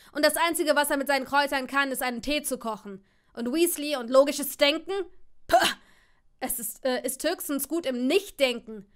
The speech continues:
Hör auf zu spinnen jetzt, das ist doch lächerlich.“ Hermine schaute Draco fassungslos an.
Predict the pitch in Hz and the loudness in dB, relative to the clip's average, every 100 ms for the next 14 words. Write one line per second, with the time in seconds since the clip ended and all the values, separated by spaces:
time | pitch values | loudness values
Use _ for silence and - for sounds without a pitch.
0 | - - 226 240 - 285 - - 294 294 | -20 -12 -8 -8 -6 -6 -2 6 6 6
1 | 254 247 269 269 247 247 240 226 220 - | 0 -2 -4 -4 -4 -4 -8 -8 -12 -12
2 | 190 - _ _ _ _ _ _ 240 254 | -16 -20 _ _ _ _ _ _ -6 -6
3 | 269 262 254 247 214 220 233 220 214 226 | -6 -8 -8 -8 -8 -12 -12 -14 -12 -10
4 | 208 226 220 - 185 | -10 -10 -10 -12 -16